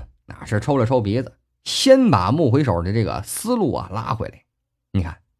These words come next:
壮观不？啊，壮观不？<laughs> 咱要的就是个壮观，这可是我亲手打造的，之前我还没玩过这种呢。啊，哦，对了，我呢老早就有个梦想，就是按照我自己的想法建一个城市，到时候我想怎么建，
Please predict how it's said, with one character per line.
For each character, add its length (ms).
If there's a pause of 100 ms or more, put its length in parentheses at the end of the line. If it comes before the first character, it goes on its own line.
(300)
壮 160
观 160
不？ 140 (240)
啊， 360
壮 160
观 140
不？ 140 (420)
<laughs> 400
咱 320
要 240
的 120
就 280
是 100
个 120
壮 260
观， 120 (420)
这 260
可 140
是 80
我 160
亲 400
手 180
打 180
造 180
的， 140 (320)
之 180
前 320 (180)
我 100
还 100
没 160
玩 180
过 100
这 120
种 120
呢。 100 (220)
啊， 220 (140)
哦， 80
对 140
了， 120 (240)
我 220
呢 120
老 260
早 100
就 160
有 60
个 100
梦 200
想， 220 (100)
就 140
是 100 (160)
按 200
照 120
我 160
自 220
己 100
的 80
想 200
法 100
建 180
一 40
个 80
城 200
市， 220 (260)
到 180
时 100
候 100 (220)
我 100
想 480
怎 100
么 80
建， 180